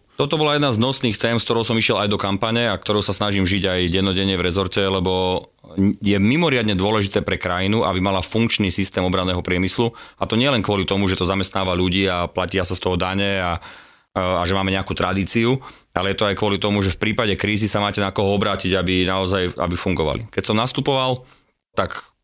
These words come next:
takmer všetky naše firmy, ktoré vlastní Ministerstvo obrany, respektíve Slovenská republika a spravuje Ministerstvo obrany, boli v tak katastrofálnom stave, že v niektorých prípadoch bola výplata ešte, tam boli peniaze ešte na jednu, dve výplaty.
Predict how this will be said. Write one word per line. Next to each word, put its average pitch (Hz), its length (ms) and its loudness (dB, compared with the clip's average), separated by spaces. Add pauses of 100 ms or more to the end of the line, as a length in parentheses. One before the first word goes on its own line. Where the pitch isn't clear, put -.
(140)
takmer 123 320 0
všetky 123 320 0
naše 101 560 2
firmy, 110 400 0
ktoré 95 240 0
vlastní 101 320 0
Ministerstvo 98 480 0
obrany, 104 320 0
respektíve 92 400 0 (320)
Slovenská 98 320 0
republika 95 400 0
a 90 80 -2
spravuje 95 320 0
Ministerstvo 95 480 0
obrany, 92 320 0
boli 92 320 2 (380)
v - 100 -20
tak 131 160 -2
katastrofálnom 120 640 0
stave, 107 400 0
že 98 320 0
v 90 160 0
niektorých 98 240 -2
prípadoch 98 400 0
bola 92 240 0
výplata 95 400 -2
ešte, 90 320 0
tam 98 80 0
boli 98 160 0
peniaze 98 240 0
ešte 95 160 0
na 95 80 0
jednu, 95 160 0
dve 87 160 2
výplaty. 107 400 0